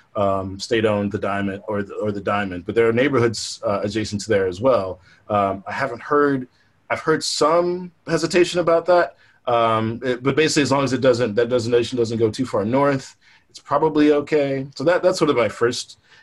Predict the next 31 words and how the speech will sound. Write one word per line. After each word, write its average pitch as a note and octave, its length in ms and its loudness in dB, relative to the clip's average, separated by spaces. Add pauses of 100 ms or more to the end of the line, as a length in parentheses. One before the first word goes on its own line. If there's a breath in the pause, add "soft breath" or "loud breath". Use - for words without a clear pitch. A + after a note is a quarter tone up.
(160 soft breath)
like, A#2 320 -2
issue A#2+ 540 -4
with, A#2 240 -2
like, B2 140 -2
the B2+ 80 -8
Richmond A#2+ 220 -8
three A#2+ 100 0
hundred. C3 180 -2
The D#3+ 80 2
other G3+ 160 2
thing E3+ 160 2
is C3 120 0
that B2+ 200 0
the, C#3 100 2
the C#3 120 -4
new D#3+ 140 2
plan D3+ 220 0
also B2 320 0
calls B2+ 280 2
for C3+ 120 0
a A2+ 60 0
Diamond A#2+ 420 0
or A2 200 2
a, G#2+ 340 -4
a, G#2 420 -2
um, G2+ 380 -6 (420 soft breath)
a A2 100 -2
stadium A#2+ 340 0
of G#2 120 -2
some A2+ 160 -2
kind, A#2 400 -2